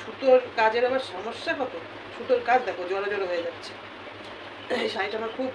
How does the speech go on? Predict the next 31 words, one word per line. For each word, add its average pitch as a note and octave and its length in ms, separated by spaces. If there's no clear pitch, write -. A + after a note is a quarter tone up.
প্রিয়, F#4 200
খুব A#3 200
ভালো F3+ 200
লাগে, F#3+ 200
তাঁতের F#3 240
শাড়ি A#3+ 200
আমার B3 160
ভীষণ B3+ 220
ভালো A3 160
লাগে। G#3+ 120
শাড়ি A#3+ 220
পরতেও C#4+ 340
আমি F4 180
ভালোবাসি, A3 400
কিন্তু A3+ 200
সামলাতে C4+ 440
পারি G3 160
না G#3 100
গো, B3+ 80
কষ্ট G3+ 220
হয়ে F#3 180
যায়। F#3 120
ওই F#3 100
যে B3 140
একবার A3 240
চুড়িদার B3 300
পরা C4 160
অভ্যাস B3+ 260
করে C4+ 180
নিয়েছি, D4+ 260
এখন G#3+ 140